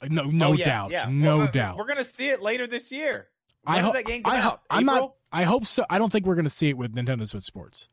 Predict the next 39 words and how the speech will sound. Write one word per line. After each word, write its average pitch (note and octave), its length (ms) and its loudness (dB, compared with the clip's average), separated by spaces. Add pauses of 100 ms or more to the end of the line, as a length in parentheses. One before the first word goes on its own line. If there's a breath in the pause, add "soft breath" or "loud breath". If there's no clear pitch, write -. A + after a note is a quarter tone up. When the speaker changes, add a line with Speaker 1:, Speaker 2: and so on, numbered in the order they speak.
(360)
Speaker 2:
I A#2+ 140 -6
think D3+ 320 -8
there, E3 200 -2
I D3+ 60 -4
think D3+ 160 -10
we F#3+ 120 -2
are. A#3 480 0 (180)
Why, D3 280 -4
it's F#3 160 -6
in, A3+ 360 -8
it's F3 220 -12
there. C#4 540 -2 (1080)
It's D3+ 140 -14
there. A#3+ 440 -2 (440)
We're C#3+ 80 -2
Speaker 1:
I, C#3+ 40 -6
Speaker 2:
gonna A3+ 240 -4
see D4 280 -6
it. - 160 -6
Speaker 1:
holding G3 240 0
true G3+ 140 2
to F#3 80 4
what F3 100 4
I'm, D#3+ 120 2
what D3+ 200 0
I C#3 40 2
believe, B2 320 -4
I C#3+ 100 -2
don't D#3 160 0
think D3+ 180 -2
we're C#3+ 60 -2
gonna B2+ 140 -6
see F3+ 200 2
it F3+ 100 -2
there. F3 300 2 (100)
If D3+ 120 0
we D3 100 4
do, G3 180 2
great. D3+ 360 0